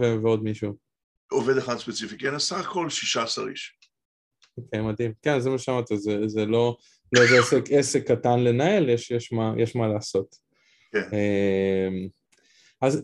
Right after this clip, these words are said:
Speaker 1: אם, לאנשים שמקשיבים, אני אגיד לך גם בעצם המח-, המחשבות מהלכים מרשמלו, השם, חוץ מזה שזה היה נחמד עם המם, מם, מם, שזה היה,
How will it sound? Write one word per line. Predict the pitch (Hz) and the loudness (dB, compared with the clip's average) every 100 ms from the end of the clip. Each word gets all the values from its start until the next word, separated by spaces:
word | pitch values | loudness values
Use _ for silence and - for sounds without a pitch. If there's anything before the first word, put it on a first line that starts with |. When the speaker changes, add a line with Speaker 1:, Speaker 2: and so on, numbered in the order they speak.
| - | -2
Speaker 1:
אם, | 160 185 208 - 165 156 147 143 | 2 6 4 4 2 2 0 2
לאנשים | 147 139 123 170 | 2 2 2 2
שמקשיבים, | 165 170 123 - 127 135 | 2 0 0 -2 2 2
אני | 117 | 2
אגיד | 117 | 2
לך | 131 120 | 0 0
גם | 113 | 2
בעצם | 120 143 | 2 2
המח-, | 123 113 110 107 - - | 0 2 0 -2 -6 -2
המחשבות | 107 104 110 - 120 131 156 | 0 0 -2 0 0 2 2
מהלכים | 151 120 - 135 | 2 0 0 -2
מרשמלו, | 123 127 - 117 101 | -2 -2 -4 -2 -2
השם, | 98 - 123 113 113 120 | -4 -2 -2 -2 -6 -10
חוץ | - 120 | -4 -2
מזה | 120 107 | 0 -2
שזה | 101 98 104 | -4 -4 -2
היה | 101 | 0
נחמד | 104 104 - 110 104 | -2 -4 -2 -2 -2
עם | 101 | -4
המם, | 98 98 98 113 117 110 | -4 -6 -2 0 2 0
מם, | 107 107 104 | -2 -2 -2
מם, | 113 117 110 | -2 -2 -4
שזה | - 104 | -8 -6
היה, | 104 101 101 | -4 -2 -4